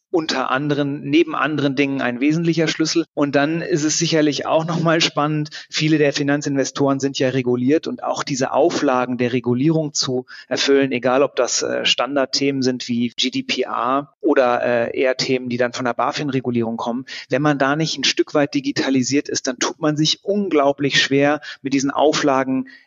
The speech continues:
effektiv und effizient umzugehen. Und ohne Digitalisierung ist das aus meiner Sicht auch überhaupt nicht möglich.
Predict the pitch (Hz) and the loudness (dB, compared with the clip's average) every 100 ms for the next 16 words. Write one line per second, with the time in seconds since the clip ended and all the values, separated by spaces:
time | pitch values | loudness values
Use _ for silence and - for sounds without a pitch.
0 | - - - - - 160 170 - 127 - | -6 -2 -2 -4 -4 -4 -2 -2 -2 -2
1 | 135 - 135 127 131 131 131 - 123 107 | 0 2 2 2 -2 -2 0 -2 -2 0
2 | 113 139 - - - - 131 131 131 131 | -2 -4 -10 -14 -8 -6 -2 2 2 2
3 | 131 131 139 117 123 113 120 127 131 131 | 0 -2 0 0 0 2 2 2 2 -2
4 | 117 - - 113 113 117 113 - - 123 | -2 -2 -4 -2 -2 0 -2 -4 -8 -10
5 | 107 107 - - - 110 - - - - | -12 -14 -10 -8 -8 -8 -12 -10 -10 -10